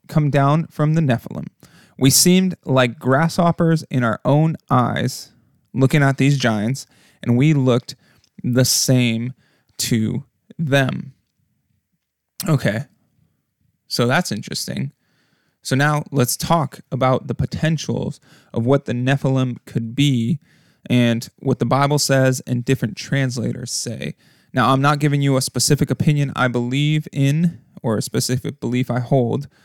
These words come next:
but I will talk about what others have suggested and scholars have said,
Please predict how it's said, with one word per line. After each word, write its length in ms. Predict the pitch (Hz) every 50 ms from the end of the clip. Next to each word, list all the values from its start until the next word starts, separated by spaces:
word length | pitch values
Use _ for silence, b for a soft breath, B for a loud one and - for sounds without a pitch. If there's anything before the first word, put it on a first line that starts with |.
| b b b b b
but 120 | - 123
I 80 | 117 117
will 180 | 123 127 131 -
talk 260 | - 139 123 120 -
about 280 | 123 123 120 117 110
what 200 | - 117 107 - -
others 460 | 143 135 120 123 120 117 117 - -
have 320 | - - 120 120 110 - - -
suggested 840 | - - 135 117 117 - 131 127 127 127 - - - 131 127 123 135 B B B B B B B B _ _ _ - -
and 200 | 135 123 120 117
scholars 480 | - - 117 110 117 113 110 110 -
have 160 | - 113 104
said, 500 | - - - - 127 123 120 117 135 135